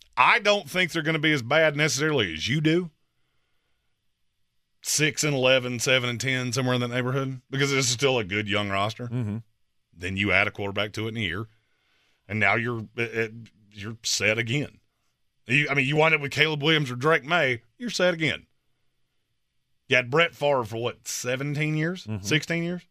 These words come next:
Speaker 2: And then eighteen of
Speaker 1: And
Speaker 2: Aaron
Speaker 1: then
Speaker 2: Rodgers.
Speaker 1: eighteen of Aaron Rodgers. So, so, so sorry that from nineteen ninety-two to two thousand twenty to, to, or two thousand twenty-three,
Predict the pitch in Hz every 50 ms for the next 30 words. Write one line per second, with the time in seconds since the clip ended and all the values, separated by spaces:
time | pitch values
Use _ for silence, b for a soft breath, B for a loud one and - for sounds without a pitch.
0 | _ _ _ - - 196 196 - 190 196 214 - - - 110 110 113 120 120 110
1 | 101 - - - 104 110 113 107 113 135 139 139 135 127 139 143 147 143 135 143
2 | 143 143 139 135 131 113 98 80 80 - _ _ _ _ _ _ _ _ _ _
3 | _ _ _ _ _ _ _ _ _ _ _ _ _ _ _ _ _ _ _ _
4 | _ - - - - - 131 131 139 139 139 139 143 - - 127 - - - 135
5 | - - 151 147 147 - - 151 127 110 95 87 80 76 _ _ - 113 139 135
6 | - 147 147 143 143 143 139 160 170 - 117 160 160 160 156 156 151 151 151 143
7 | 127 - 147 151 147 135 120 117 - 143 147 143 - 139 135 139 139 117 120 110
8 | 101 - 123 143 147 139 117 101 90 101 120 - 113 120 117 151 120 120 117 -
9 | - 151 139 151 147 127 117 113 135 147 123 - - - - 143 143 139 120 90
10 | 82 -